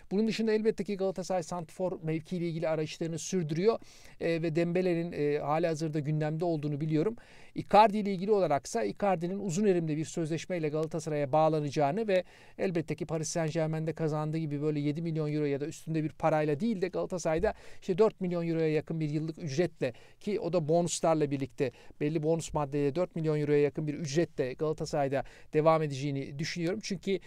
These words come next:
Galatasaray'da çok mutlu, taraftarın onu seviyor olması onu, e, gerçekten onure ediyor. Bunu da hiç gizlemiyor. E, ve, e, avukatıyla da görüşmeler başlamış. Yani sözleşme detayları konusunda görüşmeler başlamış. E, Icardi'nin, e, kalması,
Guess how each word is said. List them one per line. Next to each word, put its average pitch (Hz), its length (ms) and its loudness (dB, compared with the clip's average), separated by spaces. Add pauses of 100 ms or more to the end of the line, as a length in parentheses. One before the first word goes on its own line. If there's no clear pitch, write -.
(220)
Galatasaray'da 175 520 0
çok 165 240 -6
mutlu, 180 320 -6
taraftarın 175 500 0
onu 185 160 -2
seviyor 170 380 -2
olması 170 400 -2
onu, 170 280 -2 (340)
e, 156 120 2
gerçekten 160 480 4
onure 185 420 6
ediyor. 170 360 4 (280)
Bunu 196 140 2
da 196 40 10
hiç 202 200 2
gizlemiyor. 175 640 6 (160)
E, 160 400 6
ve, 190 80 4
e, 185 280 4
avukatıyla 175 560 2
da 156 60 2
görüşmeler 165 600 0
başlamış. 156 480 -2
Yani 135 200 -4
sözleşme 147 440 -4
detayları 139 440 0
konusunda 135 360 -8
görüşmeler 135 540 -6
başlamış. 160 480 -4 (360)
E, 143 400 -2
Icardi'nin, 156 680 4
e, 139 240 -4
kalması, 156 640 0